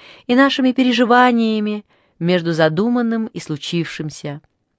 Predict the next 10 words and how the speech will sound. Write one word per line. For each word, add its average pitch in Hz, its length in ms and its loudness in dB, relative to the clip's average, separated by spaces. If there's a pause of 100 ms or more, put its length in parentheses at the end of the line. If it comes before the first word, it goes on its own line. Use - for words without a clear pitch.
Игра 190 340 2
на 185 120 0
пляже 208 360 0
не 208 140 -2
вполне 233 400 0
соответствует 208 840 -4 (540)
идее 220 640 0
игры 185 460 -2
на 175 120 -4
пляже. 127 540 -10